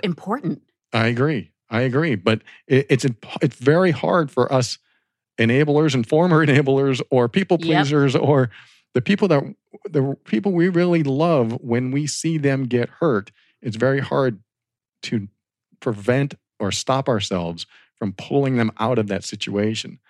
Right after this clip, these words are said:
Speaker 2: 'Cause as soon as we pull them out, now they don't have enough experience or wisdom to stay out because we pull them out early.
Speaker 1: Completely. And the other thing is, is sometimes you pull them out and if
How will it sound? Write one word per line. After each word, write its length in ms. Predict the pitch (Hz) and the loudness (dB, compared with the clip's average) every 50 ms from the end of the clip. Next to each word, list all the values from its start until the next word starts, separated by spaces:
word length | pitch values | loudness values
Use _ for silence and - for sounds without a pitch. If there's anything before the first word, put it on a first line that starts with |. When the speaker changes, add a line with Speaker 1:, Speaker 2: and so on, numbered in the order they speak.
| _ _ _ _ _ _ _ _ | _ _ _ _ _ _ _ _
Speaker 2:
'Cause 140 | 117 107 107 | -2 0 0
as 120 | 107 107 | 0 -2
soon 200 | - - 160 170 | -2 -2 0 0
as 120 | 180 165 | 0 0
we 100 | 165 156 | 0 -2
pull 340 | 147 - - - - 165 147 | -2 -2 -6 -6 -2 0 2
them 140 | 131 127 135 | 2 2 0
out, 300 | 151 160 135 104 104 - - _ _ _ _ _ | 0 0 0 0 -2 -2 -6 _ _ _ _ _
now 320 | - 107 110 123 143 156 160 | -2 -2 0 2 2 2 2
they 140 | 151 147 143 | 2 2 0
don't 160 | 147 139 139 | 0 -2 -2
have 180 | 117 131 120 120 | -2 -2 -2 -2
enough 300 | 120 110 107 110 104 - | -2 0 0 -2 -2 -4
experience 640 | 104 - - - - 110 110 117 113 110 107 - 110 | -6 -8 -8 -4 -2 -2 0 0 0 -2 -2 -4 -4
or 100 | 104 98 | -4 -2
wisdom 640 | 101 107 113 135 131 117 104 92 85 82 85 92 - _ _ _ _ _ _ _ _ _ _ - | -2 0 0 0 -2 -4 -6 -6 -6 -8 -10 -14 -16 _ _ _ _ _ _ _ _ _ _ -8
to 80 | - | -6
stay 260 | 104 - - 107 104 | -4 -2 0 0 0
out 220 | 92 78 - - - _ _ _ _ _ _ _ _ _ _ _ | 0 -2 -6 -10 -16 _ _ _ _ _ _ _ _ _ _ _
because 340 | - 110 - 117 110 101 92 | -4 0 2 2 2 2 2
we 220 | 92 120 147 175 | 2 2 2 2
pull 240 | - - - - - | 0 -4 -6 -6 -4
them 140 | 120 110 104 | -2 0 0
out 100 | 98 98 | 0 0
early. 300 | 90 82 78 82 - - _ _ _ _ _ _ _ _ _ _ _ - - | -2 -4 -6 -8 -12 -16 _ _ _ _ _ _ _ _ _ _ _ -8 -6
Speaker 1:
Completely. 420 | 233 233 190 220 277 220 185 175 | -4 -4 -2 -2 -2 -2 -2 0
And 80 | 175 196 | 0 0
the 60 | 202 165 | 0 0
other 160 | 196 240 254 | 0 0 -2
thing 180 | 226 220 202 196 | -2 -4 -4 -4
is, 160 | 185 175 - | -4 -4 -4
is 100 | 175 160 | -4 -2
sometimes 500 | - 208 208 202 214 208 196 196 170 165 | -2 -2 -2 -2 -2 -2 -2 -2 -4 -4
you 60 | 190 | -6
pull 200 | 170 - 208 185 | -6 -4 -4 -2
them 160 | 175 175 175 180 | -2 0 0 2
out 240 | 190 220 185 170 - | 2 2 0 -2 -2
and 360 | - 175 175 170 165 160 156 - | -2 -2 -2 0 -2 -4 -6 -6
if 200 | - 180 180 180 | -8 -8 -8 -8